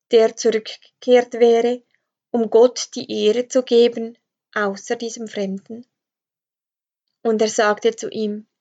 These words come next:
„Steh auf und geh. Dein Glaube hat dich gerettet.“ Liebe Zuhörerinnen und Zuhörer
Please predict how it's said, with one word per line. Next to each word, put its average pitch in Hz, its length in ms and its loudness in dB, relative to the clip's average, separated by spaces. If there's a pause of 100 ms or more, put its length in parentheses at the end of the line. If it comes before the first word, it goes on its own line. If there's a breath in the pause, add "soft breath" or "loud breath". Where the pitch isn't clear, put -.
(640)
„Steh - 440 2
auf 202 340 -4 (500)
und 233 300 -6
geh. 196 320 -2 (840)
Dein 240 360 0
Glaube 220 580 -4 (300)
hat 240 320 -4
dich - 400 -14 (240)
gerettet.“ 196 540 -4 (4000)
Liebe 220 440 2
Zuhörerinnen 214 800 0
und 226 260 -12
Zuhörer 202 600 -2